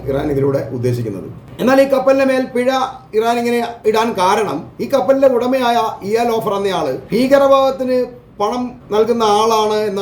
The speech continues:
ആരോപണമാണ് ഇറാൻ മുന്നോട്ട് വയ്ക്കുന്നത്. പിന്നെ അപകടകരമായ വസ്തുക്കൾ ഈ കപ്പലിൽ ഉണ്ടായിരുന്നു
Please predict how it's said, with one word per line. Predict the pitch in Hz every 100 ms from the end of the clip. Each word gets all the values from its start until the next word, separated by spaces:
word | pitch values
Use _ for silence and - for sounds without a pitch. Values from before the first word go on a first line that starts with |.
| 190
ആരോപണമാണ് | 190 202 190 175 165 175 - -
ഇറാൻ | 147 156 160 170 - -
മുന്നോട്ട് | 135 160 160
വയ്ക്കുന്നത്. | 135 117 98 - -
പിന്നെ | 170 196 226 220 -
അപകടകരമായ | 180 220 240 240 240 226 208 190 - -
വസ്തുക്കൾ | 151 160 185 170 165 160
ഈ | -
കപ്പലിൽ | 165 - 180 175 160
ഉണ്ടായിരുന്നു | 160 165 170 165 190